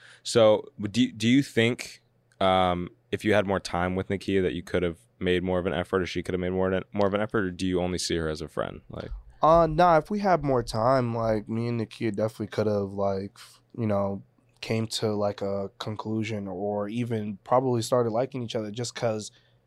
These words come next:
Speaker 2: we really did vibe. Like, it wasn't,
Speaker 1: Yeah.
Speaker 2: like, fake.
Speaker 1: Yeah.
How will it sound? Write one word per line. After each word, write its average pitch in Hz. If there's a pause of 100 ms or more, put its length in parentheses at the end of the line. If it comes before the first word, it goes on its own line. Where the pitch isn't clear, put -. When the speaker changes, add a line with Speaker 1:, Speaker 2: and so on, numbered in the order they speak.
(200)
Speaker 2:
we 117
really 120
did 101
vibe. 92 (100)
Like, 90
it 113
wasn't, 117
Speaker 1:
Yeah. 104
Speaker 2:
like, 98
fake. -
Speaker 1:
Yeah. 85